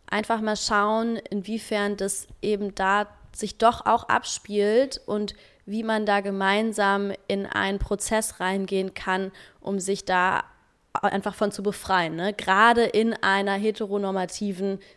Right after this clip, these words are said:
Liebesbeziehung, ähm, um da eben Stück für Stück gemeinsam noch mehr in die, in die Freiheit zu kommen und in einen Space zu kommen, in dem man eben so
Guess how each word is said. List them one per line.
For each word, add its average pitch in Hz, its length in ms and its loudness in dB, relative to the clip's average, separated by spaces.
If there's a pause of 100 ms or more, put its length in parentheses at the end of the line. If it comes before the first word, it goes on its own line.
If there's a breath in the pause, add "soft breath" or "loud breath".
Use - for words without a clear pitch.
(120 loud breath)
Liebesbeziehung, 170 1000 -4 (460 loud breath)
ähm, 185 680 0 (760)
um 202 180 -2
da 196 220 4
eben 190 180 -2
Stück - 240 -6
für 208 140 -6
Stück - 240 -8
gemeinsam 185 480 -4
noch 185 240 -4
mehr 190 160 -2
in 180 80 -6
die, 185 100 -6 (220)
in 185 140 -6
die 190 100 -8
Freiheit 185 420 2
zu 190 120 -4
kommen 180 320 -4
und 180 120 -6
in 180 120 -6
einen 180 180 -6
Space 185 260 -2
zu - 140 -10
kommen, 180 320 -2
in 180 100 -4
dem 180 140 -4
man 180 220 -2
eben 180 280 -4
so 180 320 -2